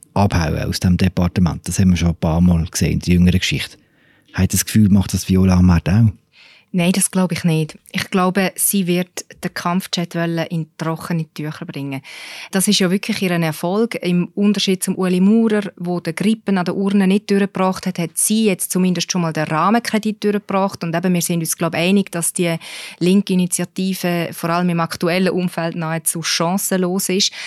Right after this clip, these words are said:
Speaker 2: Das heisst, sie wird den Kampfjet durchbringen und das ist ja auch schon mit einem Zie-, mit einem fixen Zeitplan, der Markus hat f-, jetzt vorher gesagt, nächsten Frühling,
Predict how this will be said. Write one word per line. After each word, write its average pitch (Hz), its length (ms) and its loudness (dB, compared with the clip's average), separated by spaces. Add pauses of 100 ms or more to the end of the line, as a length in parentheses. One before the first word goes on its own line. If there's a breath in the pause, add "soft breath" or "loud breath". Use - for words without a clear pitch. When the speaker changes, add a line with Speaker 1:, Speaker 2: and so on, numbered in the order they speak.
(180 loud breath)
Speaker 2:
Das - 140 -4
heisst, 190 300 0
sie 208 100 0
wird 175 220 -2
den 156 120 -4
Kampfjet 220 640 -2
durchbringen 202 540 2
und 180 160 -2
das 170 100 -4
ist 170 140 -2
ja 160 80 -2
auch 165 80 -4
schon 170 160 -4
mit 165 200 -6
einem 160 220 -4
Zie-, - 240 -2
mit 175 180 -2
einem 170 160 -4
fixen 208 460 -4
Zeitplan, 196 480 -2
der 180 100 0
Markus 175 400 -2
hat 165 160 -6
f-, - 160 -14
jetzt - 200 -4
vorher 160 240 -4
gesagt, 196 480 -2
nächsten 160 260 -6
Frühling, 196 440 0